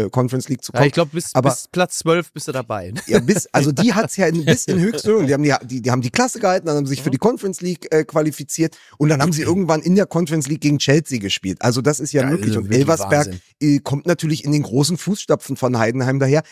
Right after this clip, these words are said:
Speaker 1: Ein kleiner Verein, in dem einfach sehr, sehr gut gearbeitet wird. Und um dem Ganzen das i-Tüpfelchen aufzusetzen, hat parallel in Köpenick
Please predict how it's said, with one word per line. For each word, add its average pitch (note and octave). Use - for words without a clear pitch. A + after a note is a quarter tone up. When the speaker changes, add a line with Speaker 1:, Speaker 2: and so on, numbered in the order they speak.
Speaker 1:
Ein B2+
kleiner C3
Verein, B2+
in C#3+
dem D3
einfach D3+
sehr, B2+
sehr D#3+
gut D3
gearbeitet C#3
wird. B2
Und C#3+
um D3+
dem D#3
Ganzen D3+
das B2
i-Tüpfelchen F#3+
aufzusetzen, A2+
hat -
parallel B2+
in C4
Köpenick C#3+